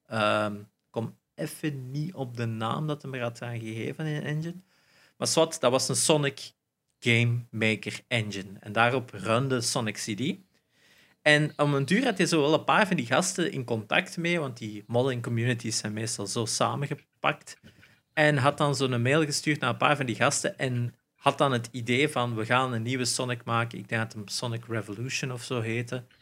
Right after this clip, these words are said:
En die zijn er dan mee gaan afspreken bij Sega en met een van de originele creators en dat laten zien van, "Kijk eens, dat is ons plan."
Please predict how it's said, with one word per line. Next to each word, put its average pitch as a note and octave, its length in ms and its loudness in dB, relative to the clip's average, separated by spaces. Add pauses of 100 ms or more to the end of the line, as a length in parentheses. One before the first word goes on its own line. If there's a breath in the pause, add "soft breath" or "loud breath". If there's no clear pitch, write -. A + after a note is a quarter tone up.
(360 soft breath)
En C#3 120 0
die C3+ 100 2
zijn C#3+ 180 4
er D3 120 4
dan C3+ 320 -2 (120)
mee A#2+ 260 0
gaan G#2+ 160 -2
afspreken C3+ 600 -2
bij G2+ 180 -2
Sega C#3+ 600 0 (380)
en B2 200 0
met A#2 180 2
een C#3 140 0
van B2+ 140 2
de - 80 0
originele A2 480 -4
creators C3 520 -2
en C3 100 -2
dat G#2 140 0
laten G2+ 300 -4
zien C#3 320 -2
van, A2+ 180 -8
"Kijk C#3 240 -2
eens, A#2 140 -4
dat A2+ 140 4
is A2 160 -2
ons G2+ 180 -6
plan." E3+ 460 0